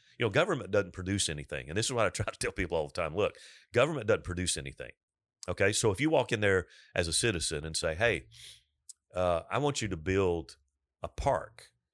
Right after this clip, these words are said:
and I'm not against parks, okay? I, I, I'm not at all. But if you, I, I believe the government has a de-, a,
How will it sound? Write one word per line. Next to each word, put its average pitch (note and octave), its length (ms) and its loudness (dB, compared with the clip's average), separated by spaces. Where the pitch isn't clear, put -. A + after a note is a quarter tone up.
and - 100 0
I'm E3+ 100 0
not C#3 120 2
against F2+ 280 -2
parks, - 500 -2
okay? A2 340 2
I, F#2+ 120 0
I, F#2 280 -2
I'm F#2+ 260 -2
not A2 220 4
at G2+ 100 2
all. E2 260 2
But G2+ 80 4
if G#2+ 80 -2
you, C#3 160 0
I, A#2 200 0
I A#2+ 60 2
believe A#2 240 2
the F#2 60 -2
government G2 340 2
has G2 180 2
a F2+ 80 0
de-, G2 160 -4
a, F2+ 200 0